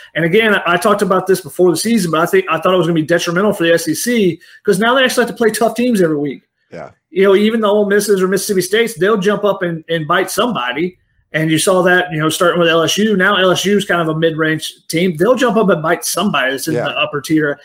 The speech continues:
Speaker 1: at some point this season 'cause there's so much talent on those teams, much more than when you're playing Chattanooga or Coastal Carolina, even though Coastal Carolina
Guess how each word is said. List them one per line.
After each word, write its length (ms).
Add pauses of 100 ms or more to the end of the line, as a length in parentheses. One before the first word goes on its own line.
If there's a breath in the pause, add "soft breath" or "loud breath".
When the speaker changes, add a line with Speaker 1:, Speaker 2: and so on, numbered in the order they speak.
Speaker 1:
at 120
some 200
point 220
this 160
season 300
'cause 60
there's 180
so 100
much 160
talent 300
on 100
those 180
teams, 300 (260 soft breath)
much 200
more 220
than 180
when 80
you're 100
playing 220
Chattanooga 580
or 140
Coastal 340
Carolina, 460
even 240
though 100
Coastal 300
Carolina 500